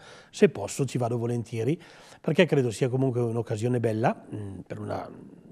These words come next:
celebrazione condivisa con tanti altri preti, ma anche una celebrazione a suffragio, eh, dei morti del mio paese, quindi penso un po'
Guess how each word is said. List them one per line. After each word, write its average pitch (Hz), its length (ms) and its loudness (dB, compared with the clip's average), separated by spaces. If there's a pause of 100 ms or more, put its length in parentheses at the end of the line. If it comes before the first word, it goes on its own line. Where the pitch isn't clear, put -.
celebrazione 123 680 -2
condivisa 127 560 0
con 127 180 -4
tanti 127 280 -4
altri 127 240 -2
preti, 123 440 -4 (480)
ma 190 120 6
anche 131 160 0
una 139 80 4
celebrazione 160 440 2
a 117 40 -4
suffragio, 131 640 0
eh, 117 240 -4
dei 131 180 0
morti 110 320 -4
del 127 100 -2
mio 117 160 -2
paese, 113 440 -2
quindi 120 180 -2
penso 120 300 -4
un 113 100 -6
po' 127 240 -2